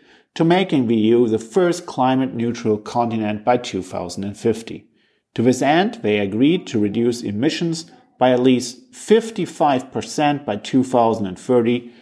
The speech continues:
compared to nineteen nineteen levels. The E U Parliament and Council adopted the European Climate Act at the end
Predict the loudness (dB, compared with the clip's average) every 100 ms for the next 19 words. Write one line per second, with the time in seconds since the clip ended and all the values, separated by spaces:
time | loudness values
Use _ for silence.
0 | _ -4 -2 0 0 0 0 -2 -2 -6
1 | -12 -8 -6 -6 -10 -12 -8 -2 -2 -2
2 | -4 -10 -18 _ _ _ -20 _ _ _
3 | _ _ 2 4 4 0 2 2 4 2
4 | 0 0 0 0 2 2 4 2 2 2
5 | 2 2 2 2 0 -6 -6 -4 -2 -2
6 | -4 -8 -10 -10 -12 -6 -4 -2 -4 -6